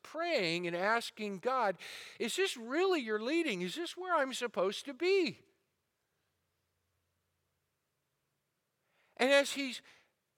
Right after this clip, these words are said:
still in prayer, the door opens, he stops praying, and there's a six-foot-five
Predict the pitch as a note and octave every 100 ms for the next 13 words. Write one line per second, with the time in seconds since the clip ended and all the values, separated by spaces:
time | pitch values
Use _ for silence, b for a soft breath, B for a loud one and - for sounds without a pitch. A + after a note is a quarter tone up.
0 | _ _ _ - - - F#4 G#4 F4 C4+
1 | - - F4+ F4+ B3+ G#3+ B3 F4+ F4+ B3+
2 | A#3 B3 C#4 - B B B3+ A#3+ - C#4+
3 | E4+ F4+ - - D4 E4 C4+ A3 A3 G#3+
4 | G3 - - G4 - - - D4+ D4+ -
5 | - C4 C4 A#3